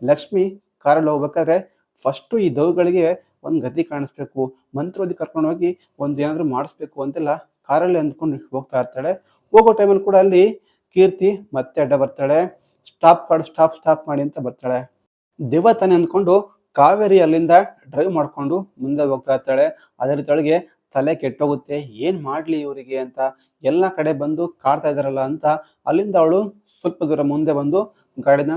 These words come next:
ಸ್ಟಾಪ್ ಮಾಡ್ತಾಳೆ. ಇಲ್ಲಿ ಗೊಂಬೆ ಆಡ್ಸೋನು ಮತ್ತೆ ಬರ್ತಾನೆ. "ಏನಾಯ್ತು, ಯಾಕ್ ಬಂದೆ?" ಅಂತೆಲ್ಲ ಕಾವೇರಿ ಮತ್ತೆ ಎಳ್ದು ಕೇಳ್ತಾಳೆ. "ಇನ್ ಮುಂದೆ ಎಲ್ಲ ಒಳ್ಳೇದೇ ಆಗುತ್ತೆ" ಅಂತೆಲ್ಲ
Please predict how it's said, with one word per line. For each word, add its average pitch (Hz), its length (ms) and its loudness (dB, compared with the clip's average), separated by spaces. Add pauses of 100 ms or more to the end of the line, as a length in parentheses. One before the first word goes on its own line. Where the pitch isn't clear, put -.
ಸ್ಟಾಪ್ 143 380 -4
ಮಾಡ್ತಾಳೆ. 139 380 -4 (340)
ಇಲ್ಲಿ 196 200 4 (280)
ಗೊಂಬೆ 196 320 0
ಆಡ್ಸೋನು 185 440 4 (260)
ಮತ್ತೆ 127 320 -2
ಬರ್ತಾನೆ. 139 420 -2 (480)
"ಏನಾಯ್ತು, 180 420 2 (260)
ಯಾಕ್ 170 200 4
ಬಂದೆ?" 165 220 -2
ಅಂತೆಲ್ಲ 151 300 -2 (280)
ಕಾವೇರಿ 151 380 0 (320)
ಮತ್ತೆ 151 260 -4
ಎಳ್ದು 147 300 0 (280)
ಕೇಳ್ತಾಳೆ. 135 440 0 (380)
"ಇನ್ 214 120 -4
ಮುಂದೆ 220 260 2 (380)
ಎಲ್ಲ 170 300 2 (120)
ಒಳ್ಳೇದೇ 180 440 2
ಆಗುತ್ತೆ" 156 440 -2 (160)
ಅಂತೆಲ್ಲ 160 380 -2